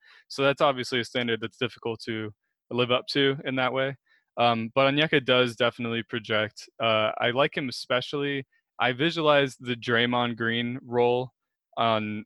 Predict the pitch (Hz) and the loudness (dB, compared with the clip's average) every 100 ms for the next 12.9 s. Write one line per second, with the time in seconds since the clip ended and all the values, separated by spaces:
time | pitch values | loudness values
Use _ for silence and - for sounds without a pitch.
0 | - 120 107 110 123 123 120 - 117 113 | -6 -2 -2 0 0 0 -4 0 0 -2
1 | - 120 - 107 104 101 104 110 113 117 | -6 -8 -8 -8 -6 -6 -4 -2 -2 -4
2 | 110 117 - 127 120 123 - 117 113 113 | -6 -10 -4 -4 -2 -4 -4 -4 -4 -2
3 | 113 110 107 107 113 113 110 107 - 117 | -2 -2 -4 -4 -2 0 0 -2 -6 -6
4 | 113 107 - 101 107 113 110 - 110 110 | -6 -8 -14 -14 -8 -6 -8 -4 0 2
5 | 113 120 _ _ _ - 113 120 113 107 | 0 -6 _ _ _ -8 -2 0 0 2
6 | 113 113 123 131 120 - 123 127 131 135 | 2 2 0 -2 -2 -4 -2 -2 -2 -2
7 | 120 117 110 - 123 113 107 127 - 117 | -2 -4 -6 -4 -4 -2 -2 -2 -2 -6
8 | - 120 120 110 123 123 110 110 127 113 | -4 -2 0 -2 -4 -6 -6 -10 -12 -12
9 | 110 123 117 123 117 120 104 107 117 - | -6 -4 -4 -4 -8 -8 -2 0 0 -6
10 | _ _ - 135 127 147 147 - 139 127 | _ _ -4 -2 2 2 2 -4 -2 2
11 | 120 117 - 180 175 117 135 147 147 139 | 0 -2 -2 0 2 2 0 2 2 0
12 | - 294 - - 127 - 160 160 | -2 -14 -4 0 0 0 -4 -6